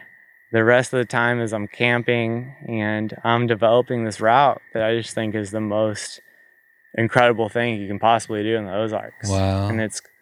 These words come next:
Speaker 1: like, it's gonna suck. Like, don't get me wrong. Like, you do three hundred miles in the Ozarks, you're gonna get fucking slapped.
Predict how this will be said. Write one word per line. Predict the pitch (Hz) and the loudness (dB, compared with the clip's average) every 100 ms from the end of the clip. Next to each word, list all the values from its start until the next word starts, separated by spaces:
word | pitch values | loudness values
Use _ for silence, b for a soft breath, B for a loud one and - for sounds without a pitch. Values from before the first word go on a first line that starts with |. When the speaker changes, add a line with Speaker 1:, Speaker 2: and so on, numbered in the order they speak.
| b b b - | b b b 2
Speaker 1:
like, | 123 127 | 2 2
it's | 120 | 2
gonna | 175 143 | 4 4
suck. | - 165 135 - - | 4 4 4 0 -6
Like, | 127 107 | -4 -2
don't | 131 135 | -4 -2
get | 135 | -2
me | 127 | 0
wrong. | 123 135 131 110 107 | 2 2 2 -2 -6
Like, | 120 113 _ | -8 -8 _
you | 135 143 | -6 -6
do | 143 165 165 | 2 4 4
three | 170 165 | 2 2
hundred | 160 147 | 2 2
miles | 127 135 143 139 | 2 2 2 -2
in | |
the | 123 | 0
Ozarks, | 127 147 143 127 120 - | 0 2 4 4 2 -4
you're | 127 | -2
gonna | 131 139 | 0 2
get | 123 - - _ _ - | 0 -2 -12 _ _ 2
fucking | 135 - 101 | 2 4 -8
slapped. | - - 120 113 - | -2 4 4 4 -2